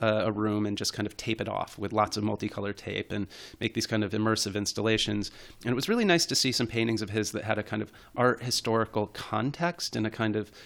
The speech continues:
um, th-, there was the same energy and formal kind of beauty to the work, but there was something there that I would wanna go back and spend more time with and kind of piece together this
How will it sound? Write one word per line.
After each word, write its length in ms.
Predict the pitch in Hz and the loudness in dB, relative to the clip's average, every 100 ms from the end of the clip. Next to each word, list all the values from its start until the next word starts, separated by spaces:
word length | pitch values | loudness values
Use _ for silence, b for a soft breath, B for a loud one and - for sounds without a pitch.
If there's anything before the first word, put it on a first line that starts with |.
| B B B - | B B B -6
um, 380 | 113 110 107 104 - - - _ - - | 0 2 0 -4 -10 -20 -20 _ -20 -16
th-, 200 | 107 127 | -16 -2
there 80 | 139 | 0
was 160 | 135 | 2
the 60 | 143 | 4
same 320 | - 175 165 | 6 8 6
energy 580 | 120 127 135 131 131 123 | 4 2 2 0 0 0
and 140 | 107 | -2
formal 600 | - 117 113 113 107 107 104 | -4 -2 2 2 2 0 -2
kind 180 | 110 | -2
of 100 | 107 | -2
beauty 320 | - 117 117 120 | 0 0 0 -2
to 120 | - | 2
the 80 | 123 | 2
work, 340 | 120 123 - | 4 2 2
but 200 | - 110 | -2 0
there 80 | 110 | 2
was 100 | 110 | 2
something 460 | - 131 131 127 113 | 4 4 4 2 4
there 240 | 110 113 | 4 4
that 120 | 110 | 2
I 60 | 107 | -2
would 180 | 104 104 | -2 -6
wanna 180 | 113 104 | -4 -2
go 160 | 107 | -2
back 260 | 104 104 - | -2 -2 -4
and 100 | 101 | -6
spend 240 | - 107 | -2 0
more 160 | 101 101 | 0 -4
time 320 | - 101 110 | -4 -2 0
with 300 | 131 165 165 B B B | 2 2 -2 B B B
and 100 | 104 | -4
kind 160 | 113 113 | 0 0
of 100 | 107 | 0
piece 240 | - 117 | -2 -2
together 460 | - 110 104 107 101 | -2 0 0 0 0
this 240 | 104 - | -2 -4